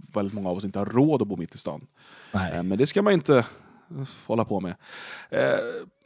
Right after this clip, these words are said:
Speaker 1: Isabella Lövin var ute i Agenda i en intervju där och berättade att, eh, miljöskatterna kommer fortsätta. Det här är också en del utav, eh,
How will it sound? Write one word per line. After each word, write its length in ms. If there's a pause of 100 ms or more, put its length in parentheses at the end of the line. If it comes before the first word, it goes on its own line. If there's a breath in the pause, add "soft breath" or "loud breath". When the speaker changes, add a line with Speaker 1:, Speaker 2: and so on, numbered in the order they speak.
(400)
Speaker 1:
Isabella 380
Lövin 500
var 420
ute 340
i 280
Agenda 640
i 140
en 100
intervju 360
där 240
och 320
berättade 580
att, 420
eh, 220
miljöskatterna 920
kommer 280
fortsätta. 600
Det 80
här 100
är 40
också 200
en 120
del 260
utav, 580
eh, 140